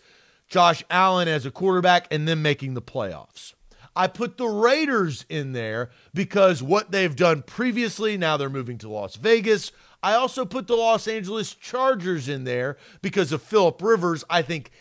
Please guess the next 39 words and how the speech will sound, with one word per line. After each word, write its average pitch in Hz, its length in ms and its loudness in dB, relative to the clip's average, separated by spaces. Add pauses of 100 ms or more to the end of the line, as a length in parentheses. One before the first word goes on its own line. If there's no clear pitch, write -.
(160)
they, 196 300 4
he's 190 400 0
h-, - 300 -8
held 202 320 4
a 160 80 -4
torch 190 440 -2
for 156 180 -4
a 147 60 2
long 160 300 0
time 151 420 0 (200)
for 156 120 -4
that 147 200 0
franchise. 170 760 0
I 143 140 -6
know 151 220 -2
he's 147 200 -6
moving 127 360 -8
on. 90 300 -8 (640)
I 214 160 4
put 247 260 -2
the 247 60 -4
Denver 240 380 -2
Broncos 185 840 2
in 139 200 -10
there 104 280 -10
as 160 200 -6
well 196 360 2
because 143 400 0
they've 160 220 0
won 185 160 -4
a 185 60 -6
Super 247 420 -6
Bowl 170 260 4
here 151 140 -2
recently, 160 640 -4 (420)
recently 175 540 -2
as 151 120 0
far 160 280 4
as 143 200 -2